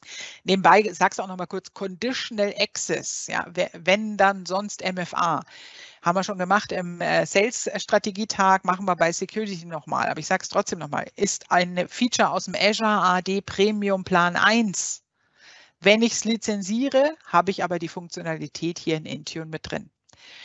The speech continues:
Und diese Integration ist, <laughs> jetzt sage ich's mal pathetisch, das, was mich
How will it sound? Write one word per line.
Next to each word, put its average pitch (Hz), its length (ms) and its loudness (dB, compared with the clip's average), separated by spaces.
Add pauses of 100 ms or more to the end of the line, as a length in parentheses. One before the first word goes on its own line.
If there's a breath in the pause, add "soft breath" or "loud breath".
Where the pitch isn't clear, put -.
(180 loud breath)
Und 170 180 -6
diese 247 240 6
Integration 226 920 4
ist, - 600 2 (180)
<laughs> - 200 -14
jetzt - 160 -6
sage 160 200 0
ich's - 100 -8
mal 156 100 4
pathetisch, 202 680 -2 (520 loud breath)
das, 208 400 6
was - 220 -6
mich - 480 -4